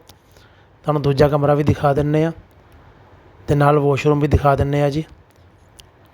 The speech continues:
ਆਹ ਦੇਖੋ ਜੀ, ਇੱਧਰਲੇ ਪਾਸੇ ਦੂਜਾ ਕਮਰਾ ਤੇ ਵਾਸ਼ਰੂਮ ਬਣਿਆ ਹੋਇਆ। ਵਾਸ਼ਰੂਮ ਵਿੱਚ ਵੀ ਸਾਰੀ ਟਾਇਲ ਲੱਗੀ ਹੋਈ ਹੈ ਜੀ,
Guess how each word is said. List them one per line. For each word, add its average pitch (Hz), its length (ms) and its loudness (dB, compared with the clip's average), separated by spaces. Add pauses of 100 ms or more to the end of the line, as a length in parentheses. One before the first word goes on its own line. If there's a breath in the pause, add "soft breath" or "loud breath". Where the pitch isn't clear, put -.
(640)
ਆਹ 143 80 4
ਦੇਖੋ 135 260 0
ਜੀ, 147 120 2
ਇੱਧਰਲੇ 151 300 0
ਪਾਸੇ 151 320 0
ਦੂਜਾ 139 320 0
ਕਮਰਾ 143 220 0
ਤੇ 143 140 -4
ਵਾਸ਼ਰੂਮ 139 340 -2
ਬਣਿਆ 143 240 -2
ਹੋਇਆ। 151 240 0 (1040 soft breath)
ਵਾਸ਼ਰੂਮ 147 400 2
ਵਿੱਚ 147 200 -2
ਵੀ 151 60 -2
ਸਾਰੀ 151 280 2
ਟਾਇਲ 143 280 -2
ਲੱਗੀ 135 300 -4
ਹੋਈ 147 240 -2
ਹੈ 151 60 -2
ਜੀ, 151 160 -6